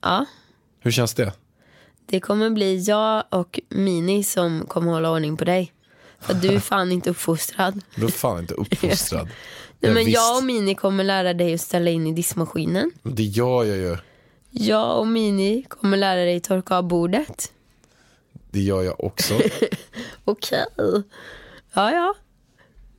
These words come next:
Speaker 1: Okej, okej. Nej, men det känns jättekul. Hur känns det för dig?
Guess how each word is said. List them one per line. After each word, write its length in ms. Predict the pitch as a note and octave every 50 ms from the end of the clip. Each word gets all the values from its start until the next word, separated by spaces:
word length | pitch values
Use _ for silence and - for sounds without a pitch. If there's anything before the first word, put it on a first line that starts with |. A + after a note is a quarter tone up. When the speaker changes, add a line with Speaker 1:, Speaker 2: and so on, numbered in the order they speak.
| _ _ -
Speaker 1:
Okej, 380 | A#3 A3 A#3+ D#4 D#4+ D#4+ D#4+ E4
okej. 260 | D#4+ - - A#3 A#3 -
Nej, 180 | G#3 G#3+ A3
men 120 | A3 A3 G#3+
det 80 | G#3
känns 220 | G3+ - G3 F3+ E3+
jättekul. 680 | D#3 E3 F#3 E3+ - - E3 - D#3+ - - F#3+ G3+ - _ _ _ _ _ -
Hur 160 | - A3+ A#3
känns 220 | A3+ - A3+ A3+ G#3+
det 120 | - G#3+
för 120 | G#3 A3 G3+
dig? 460 | F#3 G3+ B3 F4+ D#4+ F3+ D#3+ G3